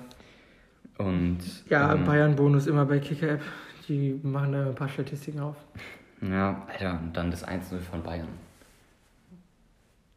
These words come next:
Speaker 1: Hast du's vor Augen? Boateng mit einem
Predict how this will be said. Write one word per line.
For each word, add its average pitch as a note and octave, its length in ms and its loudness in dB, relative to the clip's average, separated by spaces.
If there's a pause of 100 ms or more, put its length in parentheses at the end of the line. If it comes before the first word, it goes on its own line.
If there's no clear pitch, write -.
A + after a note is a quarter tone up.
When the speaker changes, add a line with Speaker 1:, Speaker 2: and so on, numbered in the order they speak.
(480)
Speaker 1:
Hast F2+ 140 -10
du's E2+ 80 -16
vor E2 140 -10
Augen? A#2 300 -4 (240)
Boateng G2 880 0
mit F#2+ 160 -8
einem F2+ 380 -2